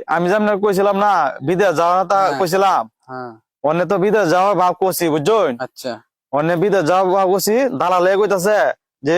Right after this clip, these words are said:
Speaker 1: "পনেরো দিন পরে হলে আমার ভিসা দিয়ে দেবেন।" দালালে কইতাছে, "তুমি টিয়া টোয়া বাও করো।"
Speaker 2: আচ্ছা।
Speaker 1: অন্য তো আমি কিছু টিয়া টোয়া বাও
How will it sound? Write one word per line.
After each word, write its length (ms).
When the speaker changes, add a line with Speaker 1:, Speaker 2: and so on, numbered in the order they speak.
Speaker 1:
"পনেরো 280
দিন 160
পরে 160
হলে 160
আমার 160
ভিসা 240
দিয়ে 160
দেবেন।" 220
দালালে 340
কইতাছে, 320
"তুমি 180
টিয়া 320
টোয়া 220
বাও 220
করো।" 240
Speaker 2:
আচ্ছা। 300
Speaker 1:
অন্য 200
তো 100
আমি 220
কিছু 300
টিয়া 280
টোয়া 180
বাও 200